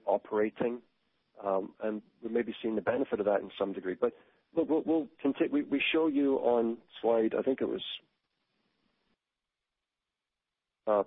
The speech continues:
page twelve of the earnings deck. That's where it is. Um, and, and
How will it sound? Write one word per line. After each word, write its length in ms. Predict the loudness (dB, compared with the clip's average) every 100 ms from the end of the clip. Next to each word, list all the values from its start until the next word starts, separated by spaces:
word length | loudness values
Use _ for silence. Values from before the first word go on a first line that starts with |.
| 0
page 140 | -2 -2 -4
twelve 280 | 0 0 0
of 100 | -2
the 100 | 0
earnings 260 | 0 0 -2 -2
deck. 200 | -2 0 -2
That's 200 | -2 -4
where 100 | -6
it 60 |
is. 100 | -6 -10 _ _ _ _ _ _
Um, 340 | 2 4 2 -4 _ _ _ _ _ _ -4
and, 100 | -2
and 240 | 0 0